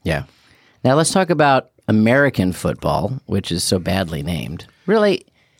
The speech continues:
I, I do understand the European question of, they ask all the time, "Why do you call, why do you call it football? You rarely use your feet. It really should be like throw ball."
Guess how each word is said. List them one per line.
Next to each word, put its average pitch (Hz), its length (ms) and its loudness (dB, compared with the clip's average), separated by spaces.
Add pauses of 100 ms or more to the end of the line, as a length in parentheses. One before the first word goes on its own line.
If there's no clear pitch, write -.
(160)
I, 170 260 0
I 156 120 2
do 190 180 4
understand 143 640 2
the 117 100 2
European 117 520 2
question 101 480 -2
of, 92 420 -6 (380)
they 117 100 2
ask 117 220 0
all 117 80 2
the 113 80 0
time, 110 260 0
"Why 139 220 -2
do 320 100 -8
you 349 140 0
call, 120 540 -2 (1000)
why 139 120 0
do 175 100 -4
you 233 60 -2
call 160 240 0
it - 120 0
football? - 540 -4
You 110 160 -2
rarely 143 440 0
use 120 280 0
your 127 120 -2
feet. 156 340 -4
It 113 120 -2
really 247 200 0
should 175 200 -2
be 127 120 2
like 113 180 0
throw 139 300 0
ball." 80 320 -2